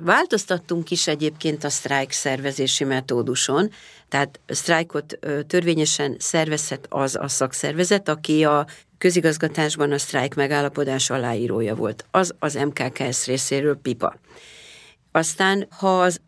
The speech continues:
munkahelyi szervezetünk ott van, és szervezi a sztrájkot, akkor a szakszervezet szervezi a sztrájkot, de a dolgozó joga a sztrájk, és akkor törvényes egy sztrájk, hogyha az ott dolgozók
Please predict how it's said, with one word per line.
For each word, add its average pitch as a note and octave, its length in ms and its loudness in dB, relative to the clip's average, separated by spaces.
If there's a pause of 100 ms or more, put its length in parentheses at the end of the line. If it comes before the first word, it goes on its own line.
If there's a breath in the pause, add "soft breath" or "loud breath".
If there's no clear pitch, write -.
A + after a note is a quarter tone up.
(140)
munkahelyi F#3 540 2
szervezetünk D3 1120 -2
ott D3+ 240 -4
van, D3+ 260 2
és C#3+ 180 0
szervezi C#3 580 0
a B2 60 -4
sztrájkot, F#3+ 480 -2
akkor D#3 300 -4 (160)
a - 80 -10
szakszervezet C3 720 -2
szervezi A#2+ 500 -4
a F#2 60 -2
sztrájkot, G#3 540 0 (280 loud breath)
de D#3 160 0
a C#3+ 80 0
dolgozó E3 540 4
joga C#3+ 320 2
a A#2+ 40 0
sztrájk, D#3 500 -2
és C#3 200 -4
akkor A3+ 340 2
törvényes D#3+ 580 -4
egy B2 80 -6
sztrájk, A#3 500 -2
hogyha G#3+ 420 4 (720 loud breath)
az C3+ 180 -6
ott G3 200 4
dolgozók G3 720 4